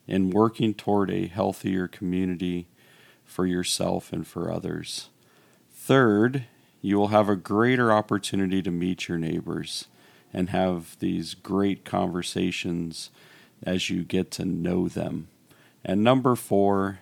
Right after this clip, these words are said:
again, it goes back to our personal motivation. It's also good to walk.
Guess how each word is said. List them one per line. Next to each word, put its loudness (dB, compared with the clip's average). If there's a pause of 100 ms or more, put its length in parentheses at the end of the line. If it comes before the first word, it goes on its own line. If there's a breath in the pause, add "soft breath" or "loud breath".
(120)
again, -2
it 0
goes -2
back 0
to -2
our 0 (140)
personal 0
motivation. 0 (480 loud breath)
It's -2
also 4
good 0
to 0
walk. 2